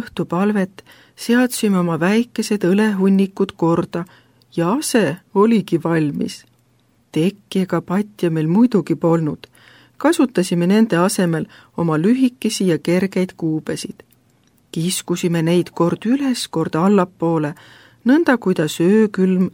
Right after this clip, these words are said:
aknast sisse tungides jõudis meid maha jahutada. Lamasime ju lahtise akna all.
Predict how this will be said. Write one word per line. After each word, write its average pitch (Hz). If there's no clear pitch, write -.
aknast 175
sisse 170
tungides 170
jõudis 233
meid 220
maha 175
jahutada. 156
Lamasime 180
ju 156
lahtise 170
akna 165
all. -